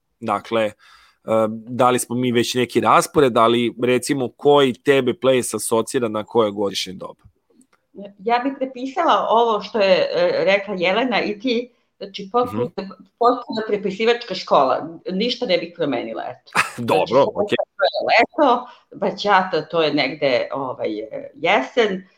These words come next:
Speaker 2: kizomba zima i son, proleće, divota.
Speaker 1: Da, pa dobro,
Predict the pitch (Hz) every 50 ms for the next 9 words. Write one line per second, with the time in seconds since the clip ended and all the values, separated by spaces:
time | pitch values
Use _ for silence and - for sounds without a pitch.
0 | _ _ - - 170 160 - 180 180 180 175 180 143 110 107 - - - 226 262
1 | 302 339 311 320 262 240 226 208 - - - 165 175 - - - _ - 220 233
2 | 240 247 240 - - - - - 120 135 156 160 160 226 220 - - - 226 220
3 | 240 226 - - _ _ - - 208 170 165 165 185 196 - - 208 208 - -
4 | _ _ _ _ _ - _ _ _ 110 110 110 107 123 135 143 170 151 - -
5 | - 95 101 113 110 113 117 139 165 127